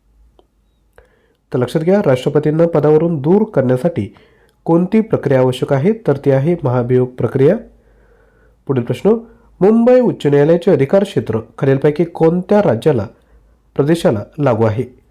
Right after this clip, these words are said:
फक्त महाराष्ट्र, महाराष्ट्र आणि गोवा, महाराष्ट्र, गोवा, दादरा नगर हवेली आणि दमण दीव की महाराष्ट्र आणि गुजरात? तर मुंबई उच्च न्यायालयाचं जे ज्युरिडिक्शन आहे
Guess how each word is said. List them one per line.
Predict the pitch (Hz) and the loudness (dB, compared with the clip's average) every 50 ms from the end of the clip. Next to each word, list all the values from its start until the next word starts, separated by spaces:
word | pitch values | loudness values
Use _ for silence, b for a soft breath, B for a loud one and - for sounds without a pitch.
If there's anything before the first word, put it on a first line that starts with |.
| _ _ _ _ _ - | _ _ _ _ _ -6
फक्त | 139 131 - - 175 | -6 -6 -2 -2 0
महाराष्ट्र, | 170 165 156 160 160 160 160 - - 196 208 214 b b b b b b b _ - | 0 2 2 2 0 0 -2 0 0 0 0 0 b b b b b b b _ -2
महाराष्ट्र | - 147 170 190 208 202 - 196 | 0 2 2 2 0 2 0 0
आणि | 170 147 | 2 2
गोवा, | 135 127 147 160 151 - - - b b b b b b b b b - | 2 2 2 2 2 0 -2 -6 b b b b b b b b b -2
महाराष्ट्र, | 151 156 175 196 214 214 - - - 226 | 0 0 2 2 0 0 -2 -2 0 0
गोवा, | 214 185 156 143 139 143 143 139 | 0 2 2 2 4 4 2 2
दादरा | 135 147 143 147 151 170 180 190 | 2 2 0 2 2 2 2 4
नगर | 185 156 127 127 127 | 2 2 2 2 0
हवेली | 127 131 127 135 135 139 | 0 0 0 0 0 0
आणि | 135 139 131 | 0 0 0
दमण | 131 139 147 160 170 170 | 0 2 2 2 2 0
दीव | 143 110 104 107 b b b b b b b b b | 0 -4 -6 -6 b b b b b b b b b
की | - 180 | -2 0
महाराष्ट्र | 165 143 127 131 135 135 135 - 151 | 0 2 0 0 0 -2 -2 0 0
आणि | 143 143 165 175 | 0 0 0 0
गुजरात? | 156 127 107 110 110 107 104 - _ _ _ _ _ _ _ _ _ _ _ _ _ _ _ _ _ b b b b b b b b b b b b - | 0 0 0 0 -2 -4 -6 -8 _ _ _ _ _ _ _ _ _ _ _ _ _ _ _ _ _ b b b b b b b b b b b b 0
तर | 156 156 143 - 160 | 0 0 0 0 -4
मुंबई | 151 156 165 170 175 185 196 214 202 - - | -2 -2 0 0 2 2 2 2 0 -2 -4
उच्च | 139 135 - 147 | -4 -2 -2 0
न्यायालयाचं | 143 143 143 143 151 151 - 175 | 2 2 2 2 2 2 0 0
जे | 160 185 190 196 196 b b b b b b b b b b - | 2 2 2 2 0 b b b b b b b b b b -4
ज्युरिडिक्शन | 143 165 170 190 190 208 202 - - 220 202 | 0 2 2 2 2 0 -2 0 0 2 2
आहे | 170 127 107 110 | 2 0 0 -4